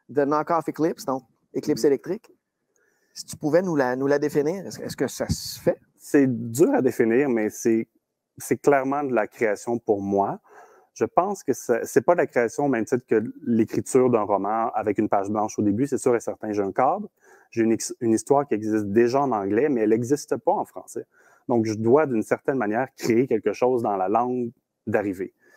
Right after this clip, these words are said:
Speaker 2: Euh, j'ai des moments où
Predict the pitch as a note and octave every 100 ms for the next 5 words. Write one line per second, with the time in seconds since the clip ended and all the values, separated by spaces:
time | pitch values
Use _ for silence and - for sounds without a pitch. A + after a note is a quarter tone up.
0 | - _ _ _ - G2 F#2+ F#2 F#2 -
1 | _ _ _ _ _ - - _ F3 A#2+
2 | A#2 C3 C3+ A#2+ A#2 A2+ A2 A2+ C3 C#3+
3 | - C3 C3+ D3